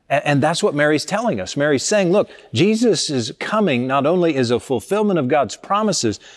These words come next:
but it traces its lineage all the way back to this guy named Abraham." And that's where it starts, is with Abraham beginning to know,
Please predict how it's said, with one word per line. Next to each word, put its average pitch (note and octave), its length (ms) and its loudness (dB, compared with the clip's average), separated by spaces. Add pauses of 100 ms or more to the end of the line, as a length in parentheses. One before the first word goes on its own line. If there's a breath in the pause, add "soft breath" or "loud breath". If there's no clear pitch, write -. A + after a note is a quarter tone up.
(100)
but C3+ 140 4
it C3+ 120 2
traces F#3+ 640 0
its C#3 200 -2
lineage C#3 500 0
all C3+ 120 2
the F#3 60 -2
way G3+ 140 0
back A#2+ 300 -2
to C#3 60 -4
this C3+ 200 -4
guy G2 200 -8
named C3 200 -8
Abraham." E3+ 400 -4 (280 soft breath)
And A#2 200 -2
that's C#3+ 280 0
where F#3 140 2
it E3 140 -2
starts, F3+ 580 -2
is G#2+ 100 -6
with A#2 160 -2
Abraham D#3+ 480 0
beginning C#3 460 -2
to C#3 80 -6
know, C3+ 380 0